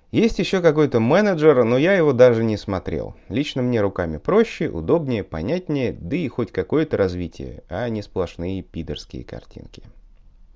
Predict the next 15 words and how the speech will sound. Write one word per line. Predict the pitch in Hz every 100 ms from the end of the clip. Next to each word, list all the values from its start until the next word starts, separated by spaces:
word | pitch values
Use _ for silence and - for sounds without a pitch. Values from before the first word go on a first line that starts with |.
| - - -
Поэтому | 127 220 226 196 180
вы | 165
можете | 143 170 - 139
самостоятельно | - 123 120 120 117 - 80
разобраться | 80 87 82 73 -
со | - 69
звуком, | - 90 226 226 160
менеджером, | 87 73 143 226 175 147 135 110
а | -
также | 101 262 254
с | 208 147
виртуальным | 127 110 120 160 123
джойстиком | 85 82 120 - 120 101
для | 82 85
эмуляции. | 85 73 - - - -